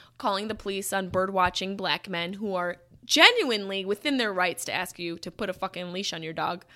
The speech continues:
even though you took your dog and strangled it, like some sort of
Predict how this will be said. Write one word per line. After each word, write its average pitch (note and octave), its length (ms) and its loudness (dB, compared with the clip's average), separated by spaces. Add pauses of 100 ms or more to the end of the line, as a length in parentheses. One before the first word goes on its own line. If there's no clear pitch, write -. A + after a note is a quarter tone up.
(240)
even F#3+ 180 -4
though F3+ 60 0
you F3+ 140 -2
took F3+ 200 -8
your F3+ 80 -4
dog E3+ 300 -2
and D#3+ 180 -8
strangled A3 580 0
it, - 240 -4 (300)
like - 140 -6
some G#3 180 -2
sort G3+ 200 -2
of F3+ 240 -2